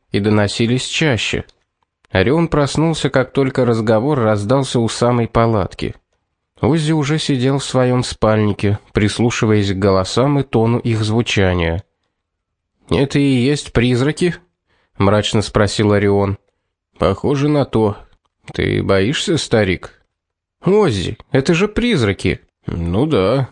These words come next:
я тоже боюсь, если тебе интересно". Он выполз из спального мешка и расстегнул вход в палатку.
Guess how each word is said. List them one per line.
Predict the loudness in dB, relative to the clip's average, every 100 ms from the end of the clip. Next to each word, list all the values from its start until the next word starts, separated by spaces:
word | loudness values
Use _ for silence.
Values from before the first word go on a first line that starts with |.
| _ _ _ -6
я | -4 -2 0 -2
тоже | 0 0 0 0
боюсь, | 0 0 -2 -4 -6
если | -2 -2 -2 -2
тебе | 0 2
интересно". | 2 2 0 2 0 0 -2 -4 _ _ _ _ _ _ _ -4
Он | 0 2
выполз | 2 0 0 0 0
из | -2
спального | -2 -2 0 0
мешка | 2 0 -2 0 0
и |
расстегнул | 0 -2 -2 0 2 0
вход | -2 -2 -2
в | -2
палатку. | 0 2 2 0 -4 -8 -10